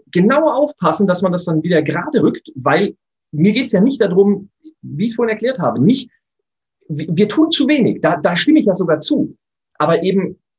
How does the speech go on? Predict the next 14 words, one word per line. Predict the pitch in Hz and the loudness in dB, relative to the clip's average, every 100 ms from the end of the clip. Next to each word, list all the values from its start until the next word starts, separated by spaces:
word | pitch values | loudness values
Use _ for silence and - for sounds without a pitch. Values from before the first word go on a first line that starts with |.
| _ | _
mir | 143 180 | 0 2
ging's | 320 302 262 | 2 -2 -6
wirklich | 302 294 | -6 0
nur | 214 302 | 0 0
um | 294 | -2
diesen | 285 262 | -6 -8
Aspekt, | 208 208 226 220 - | -8 -4 -2 -4 -6
wir | 127 156 208 | -4 0 0
tun | - - 254 220 - | -2 -2 0 0 -2
etwas. | 208 - 127 98 - - - _ - - | -4 -2 -4 -4 -6 -18 -20 _ -20 -20
Das | - | -12
ausreicht, | - 202 302 - 294 320 - _ _ _ _ _ _ _ | -2 0 0 -2 -2 -4 -12 _ _ _ _ _ _ _
anderer | 101 131 185 254 294 | -2 2 4 4 2
Punkt. | 320 113 - | 2 0 -2